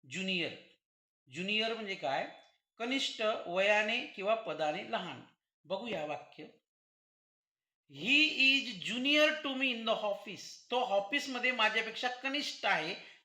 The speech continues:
कनिष्ठ आहे म्हणजे काय? मी त्याच्यापेक्षा दोन वर्ष अगोदर नोकरीला लागलेलो आहे, त्यामुळे तो मला ज्युनियर आहे, अन्यथा तो मला सिनियर असता, असा त्याचा अर्थ आहे.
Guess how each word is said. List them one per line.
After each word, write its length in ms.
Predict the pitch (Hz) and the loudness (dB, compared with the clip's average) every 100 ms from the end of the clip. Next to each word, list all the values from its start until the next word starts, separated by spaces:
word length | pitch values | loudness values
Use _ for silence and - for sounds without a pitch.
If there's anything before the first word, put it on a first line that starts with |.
| - | -6
कनिष्ठ 380 | 254 311 - | -2 -2 0
आहे 220 | 269 196 196 | 0 0 -4
म्हणजे 200 | 170 170 | -8 -6
काय? 380 | 165 170 277 - - _ | 0 0 -2 -12 -20 _
मी 260 | 170 247 269 | -4 -4 -2
त्याच्यापेक्षा 640 | 208 196 226 214 214 226 226 | 0 0 0 -2 -2 0 0
दोन 400 | 175 190 220 233 | 0 0 2 2
वर्ष 360 | 202 190 - | 0 0 -2
अगोदर 680 | 214 - 175 170 185 180 247 | -2 0 -2 -2 -4 0 -2
नोकरीला 640 | 240 202 - 175 165 160 | 0 -4 -4 -6 -2 0
लागलेलो 420 | 151 135 135 127 | 0 -2 -6 -6
आहे, 240 | 123 123 117 - _ _ _ _ - | -6 -8 -16 -20 _ _ _ _ -4
त्यामुळे 360 | 190 190 185 180 | 2 2 0 -4
तो 160 | 202 | -6
मला 200 | 196 196 | 0 2
ज्युनियर 500 | 226 135 151 156 160 | 2 -2 -8 -4 -2
आहे, 200 | 151 135 | -2 -4
अन्यथा 500 | 127 151 165 180 185 185 | -8 -8 -6 -6 -6 -8
तो 80 | 185 | -8
मला 200 | 175 185 | -6 -6
सिनियर 480 | 190 151 143 151 233 - - _ _ - | -6 -10 -8 -2 -2 -2 -14 _ _ -16
असता, 680 | 165 - - 147 151 - - | -12 -12 -8 -2 -2 -2 -10
असा 180 | - 135 | -14 -14
त्याचा 260 | 123 - | -14 -14
अर्थ 200 | 123 - | -14 -14
आहे. 100 | 113 | -20